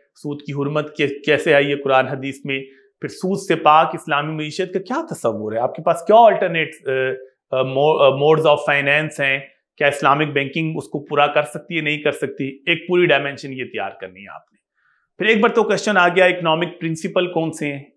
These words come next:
इस्लाम के मुआशी उसूल, उसके ऊपर बात करें। एक बार क्वेश्चन आ गया कि इकोनॉमिक सिस्टम पे नोट लिखते हुए importance of work बताएं और ये बताइए कि इस्लाम में,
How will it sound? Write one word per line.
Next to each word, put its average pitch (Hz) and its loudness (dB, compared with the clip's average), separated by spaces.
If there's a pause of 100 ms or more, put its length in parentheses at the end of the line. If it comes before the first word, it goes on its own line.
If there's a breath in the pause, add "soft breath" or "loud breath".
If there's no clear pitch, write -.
इस्लाम 143 0
के 156 -2
मुआशी 143 0
उसूल, 160 0 (320)
उसके - -8
ऊपर 190 0
बात 135 4
करें। 120 -4 (640 soft breath)
एक 175 2
बार 185 4
क्वेश्चन 175 -2
आ 160 4
गया 160 2
कि 160 -4
इकोनॉमिक 156 -6
सिस्टम - -10
पे 156 -6
नोट 147 -4
लिखते 156 -10
हुए 147 -2 (440 loud breath)
importance 175 0
of 139 2
work 156 2 (100)
बताएं 131 -2 (380)
और 139 2
ये 139 4
बताइए 147 2
कि 147 -4
इस्लाम 139 2
में, 151 -4